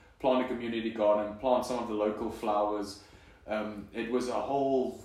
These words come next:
community undertaking, not just, uh, the bike park was just, like, the,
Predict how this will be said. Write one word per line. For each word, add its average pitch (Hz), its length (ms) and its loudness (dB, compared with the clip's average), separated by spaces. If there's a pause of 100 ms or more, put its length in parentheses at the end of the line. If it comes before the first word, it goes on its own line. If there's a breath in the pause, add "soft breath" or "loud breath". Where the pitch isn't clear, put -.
(120)
community 110 600 -4
undertaking, 107 640 -2
not 107 240 -2
just, - 400 -6
uh, 92 320 -6
the 107 60 -6
bike 127 320 2
park 117 240 6
was 107 180 -4
just, 110 160 -10
like, 107 220 0
the, 101 140 0